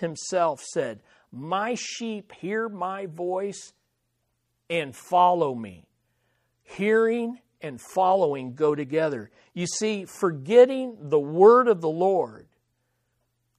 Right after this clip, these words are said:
will always lead to forsaking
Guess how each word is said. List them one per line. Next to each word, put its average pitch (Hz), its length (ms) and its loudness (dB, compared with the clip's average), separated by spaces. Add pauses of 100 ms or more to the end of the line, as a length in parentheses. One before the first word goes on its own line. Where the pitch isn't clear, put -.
(120)
will 151 300 -2
always 240 560 6
lead 185 640 -6 (240)
to 165 160 -12
forsaking 160 960 -8